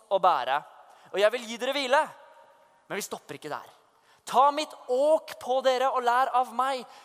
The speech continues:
for jeg er ydmyk, nedbøyd, nedbøyd og ydmyk av hjerte, så skal dere finne hvile for deres sjeler.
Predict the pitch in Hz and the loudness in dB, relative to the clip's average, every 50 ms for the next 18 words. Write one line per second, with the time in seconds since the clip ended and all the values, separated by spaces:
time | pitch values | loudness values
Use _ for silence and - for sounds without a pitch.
0 | - - - 208 220 214 220 233 240 233 - - 208 214 233 240 247 254 254 262 | -20 -10 -4 2 4 4 4 4 2 -2 0 0 2 4 4 4 4 4 4 2
1 | 262 254 - - - - - - 254 233 208 165 185 208 233 247 247 - _ _ | 0 -2 -6 -14 -20 -20 -14 -10 -8 -8 -8 -10 -10 -10 -8 -8 -10 -12 _ _
2 | - - - _ _ _ _ _ _ _ _ _ _ - 202 233 226 220 175 196 | -20 -20 -20 _ _ _ _ _ _ _ _ _ _ -6 -2 0 0 0 0 0
3 | 233 240 240 - 180 175 - - - - _ _ _ _ _ - 190 220 226 208 | 0 0 0 -2 -8 -16 -20 -20 -20 -20 _ _ _ _ _ -6 -2 -2 0 2
4 | 233 226 226 247 240 247 220 175 196 208 - 220 226 220 - - - - 160 165 | 2 0 0 -2 -4 -6 -10 -10 -10 -6 -2 0 0 0 -2 -4 -4 -4 -2 -2
5 | 170 - - - - 165 - - 180 175 185 185 - 185 175 180 180 175 202 185 | -2 -4 -10 -18 -18 -12 -6 -6 -4 -4 -4 -6 -8 -10 -10 -10 -10 -10 -10 -12
6 | 147 127 120 127 131 - 139 131 127 143 143 147 147 - - 170 135 98 98 69 | -12 -12 -12 -12 -12 -12 -12 -14 -12 -14 -14 -14 -14 -14 -14 -14 -16 -18 -20 -20
7 | - | -20